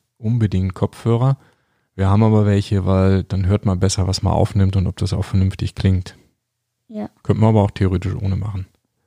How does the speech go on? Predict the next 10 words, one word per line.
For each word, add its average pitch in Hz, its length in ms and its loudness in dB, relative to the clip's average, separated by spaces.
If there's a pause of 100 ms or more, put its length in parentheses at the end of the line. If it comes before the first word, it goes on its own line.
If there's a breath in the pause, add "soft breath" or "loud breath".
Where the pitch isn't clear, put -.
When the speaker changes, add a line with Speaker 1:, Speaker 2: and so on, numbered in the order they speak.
(140)
Speaker 2:
Stimmt. - 520 -8 (200)
Speaker 1:
Ja. 101 140 0 (440)
Dann 104 140 0
haben 98 80 4
wir 101 100 4
zwei, 95 260 -2 (320)
äh, 92 160 -4
Mikrofone. 101 760 2 (1400 soft breath)
Auch 104 320 2 (180)
das - 380 -4